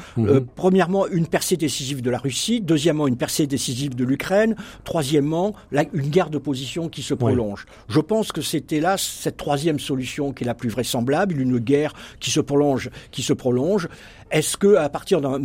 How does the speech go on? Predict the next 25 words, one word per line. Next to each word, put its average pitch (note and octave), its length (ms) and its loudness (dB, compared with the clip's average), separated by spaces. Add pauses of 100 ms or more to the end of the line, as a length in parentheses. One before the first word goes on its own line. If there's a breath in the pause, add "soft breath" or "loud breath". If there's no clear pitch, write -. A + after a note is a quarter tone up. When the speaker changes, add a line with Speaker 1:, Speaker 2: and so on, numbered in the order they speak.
Speaker 2:
certain - 340 -2
moment, C#3 360 2
les D#3 160 4
deux D3+ 300 2
adversaires C#3 600 -2 (100)
épuisés D#3 760 0 (320 loud breath)
accepteront D3+ 600 -2
un D3+ 100 0
armistice ? E3+ 500 -2
Parce F3 160 -2
qu'ils A3 160 4
ne F#3 40 2
vont F#3+ 140 2
pas F3 140 2
signer C#3 260 -2
un C3 60 0
traité B2+ 340 0
de - 60 -2
paix, B2+ 200 0
ils A2+ 60 -2
n'accepteront C3 540 0
pas D3+ 180 -2
de A#2+ 100 -2
renoncer B2+ 640 4
Speaker 1:
Ouais. B2 60 2